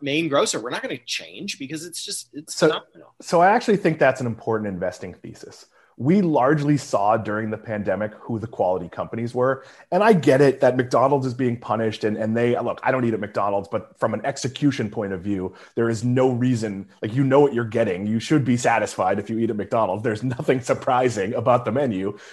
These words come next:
Speaker 2: And they do a very good job getting food out and delivering. And whereas people are very forgiving of Domino's, which is terrible pizza, but it's pizza, it's cheap, it gets to you. So there's a weird standard there. But I, but I will say,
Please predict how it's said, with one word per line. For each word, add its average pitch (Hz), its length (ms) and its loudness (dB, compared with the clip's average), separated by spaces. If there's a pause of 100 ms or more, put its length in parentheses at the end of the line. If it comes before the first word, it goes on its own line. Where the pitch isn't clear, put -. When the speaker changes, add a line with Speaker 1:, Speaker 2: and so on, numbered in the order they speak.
Speaker 2:
And 147 120 6
they 139 80 8
do 135 140 4
a 127 80 6
very 127 300 4
good 117 260 0
job 113 340 2
getting 110 220 -4
food 123 260 -2
out 107 180 4
and 104 100 -6
delivering. 107 580 -2
And 98 200 -6 (240)
whereas 117 260 6
people 139 260 4
are 123 60 6
very 117 320 4
forgiving 156 500 2
of 123 120 0
Domino's, 127 520 4
which 120 160 -4
is 117 120 -6 (100)
terrible 165 480 4
pizza, 104 500 -6 (260)
but 135 640 4 (560)
it's 160 160 0
pizza, 131 500 2
it's 127 200 0
cheap, 117 360 0
it 123 140 -2
gets 113 240 2
to 117 100 -4
you. 113 120 0
So 170 120 -2
there's 185 140 6
a 214 60 8
weird 240 400 2
standard 127 400 -4
there. 98 100 -6
But 143 160 2
I, 147 60 6
but 160 160 2
I 160 60 4
will 226 200 2
say, 131 460 0